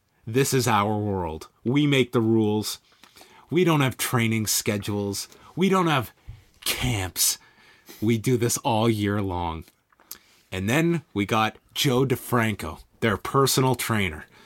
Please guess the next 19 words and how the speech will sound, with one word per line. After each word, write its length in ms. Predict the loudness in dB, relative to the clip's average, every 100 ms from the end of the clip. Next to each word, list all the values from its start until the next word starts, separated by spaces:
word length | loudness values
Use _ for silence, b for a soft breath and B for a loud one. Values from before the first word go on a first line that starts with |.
| b b b b b b _ _ _ _ _
who 120 | -2
explains 880 | -2 -2 -2 0 0 0 0 -2 -6 -14 _ _ _ _
their 120 | -4 -2
training 460 | -2 0 2 2
sessions. 640 | 2 0 0 -2 -4 -6 -10 _
They 160 | -2 0
train 400 | 0 0 2 2
year 260 | 2 2
round. 720 | 2 2 2 2 2 0 -2 -6 _ _ _ _
They 140 | -2 0
aren't 180 | 0 0
these 220 | 0 -2 -8 _
babies 600 | 0 2 2 2 2 0
that 200 | 0 -2
do 160 | 0 -2
ten 380 | -2 -2 0 2
weeks 480 | 2 0 -2 -2 -2
and 280 | -4 -4
then 340 | -2 -2 -4